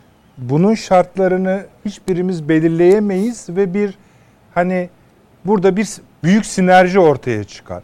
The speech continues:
Kendi anlaşamadıkları konular elbette olacaktır ama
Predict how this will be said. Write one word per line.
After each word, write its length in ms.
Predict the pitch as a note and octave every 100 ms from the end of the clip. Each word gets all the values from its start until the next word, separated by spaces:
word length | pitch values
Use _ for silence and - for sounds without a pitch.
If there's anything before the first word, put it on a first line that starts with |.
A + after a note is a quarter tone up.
| _ _
Kendi 360 | - F#3 G#3+ A#3+
anlaşamadıkları 1000 | E3 E3 F#3 - A3 F#3 D3 - D#3+ D3
konular 500 | - F3 E3 D3 C3+
elbette 480 | E3+ F#3 E3 C#3+ -
olacaktır 720 | - B2 C#3 C3+ C3+ - D4
ama 340 | C#4 D3+ G#2+